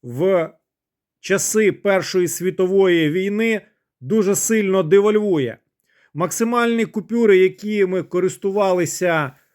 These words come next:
користувалося на-, народ в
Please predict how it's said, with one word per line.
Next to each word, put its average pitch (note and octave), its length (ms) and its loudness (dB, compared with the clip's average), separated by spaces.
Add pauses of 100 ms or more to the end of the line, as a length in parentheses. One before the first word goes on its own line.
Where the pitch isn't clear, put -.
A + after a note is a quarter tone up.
(1500)
користувалося F#3 1120 2 (160)
на-, F3 360 -4
народ F#3+ 560 2
в D3+ 260 0